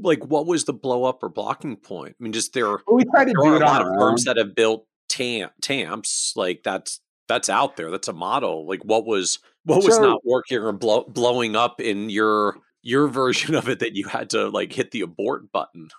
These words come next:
Speaker 2: Well, I, th-, I think what was, we were trying to do the technology part of it.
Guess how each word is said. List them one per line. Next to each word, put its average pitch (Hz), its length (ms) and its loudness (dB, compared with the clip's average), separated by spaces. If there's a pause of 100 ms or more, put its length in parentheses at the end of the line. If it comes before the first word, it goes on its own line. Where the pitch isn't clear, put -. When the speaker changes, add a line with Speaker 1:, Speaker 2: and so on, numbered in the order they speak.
(500)
Speaker 2:
Well, 175 200 2
I, 185 60 6
th-, 165 140 0
I - 20 -2
think 214 220 -2
what 214 120 6
was, 147 200 2
we 135 160 0
were 143 100 0
trying 123 460 2
to 101 200 -6
do 98 280 -4
the 101 100 -2
technology 87 640 -8
part 76 300 -14
of 71 120 -16
it. 65 160 -20